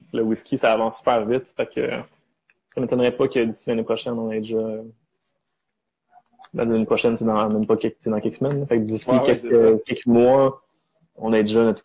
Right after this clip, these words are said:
Speaker 1: notre première part de, de malt tourbé, là.
Speaker 2: Ok. Ah, c'est cool, ça.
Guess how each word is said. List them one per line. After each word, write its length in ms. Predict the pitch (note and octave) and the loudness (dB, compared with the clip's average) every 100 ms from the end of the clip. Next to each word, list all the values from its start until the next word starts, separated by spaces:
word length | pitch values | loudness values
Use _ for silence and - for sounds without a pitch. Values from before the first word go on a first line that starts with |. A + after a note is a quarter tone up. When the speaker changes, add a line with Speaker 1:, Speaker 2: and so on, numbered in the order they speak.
| - | -6
Speaker 1:
notre 240 | - G#2 | -6 -8
première 540 | - A#2 A2 A2+ A2+ - | -6 -2 0 0 -4 -2
part 380 | A2+ A2+ A2+ A2 | 2 4 2 0
de, 200 | G#2+ A2 | 0 -2
de 80 | G#2+ | -2
malt 420 | A2 A2 A2+ A2+ _ | -2 -2 -4 -8 _
tourbé, 360 | A2 A2 G#2+ | -6 -2 -2
là. 180 | A2 G#2 G#2 _ _ - - - _ - | -4 -10 -18 _ _ -18 -18 -20 _ -18
Speaker 2:
Ok. 100 | G#2 _ _ _ _ _ _ _ | -18 _ _ _ _ _ _ _
Ah, 40 | - | -20
c'est 80 | _ | _
cool, 140 | - - | -20 -20
ça. 160 | _ | _